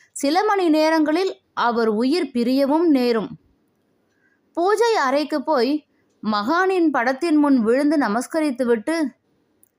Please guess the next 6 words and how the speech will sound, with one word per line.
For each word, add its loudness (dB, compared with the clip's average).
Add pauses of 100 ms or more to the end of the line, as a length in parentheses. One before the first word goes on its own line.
(320)
"இத்தனை -2
நாளாக 0
என் 2
குறையை -2
தீர்த்து -2
வையுங்கள்னு 0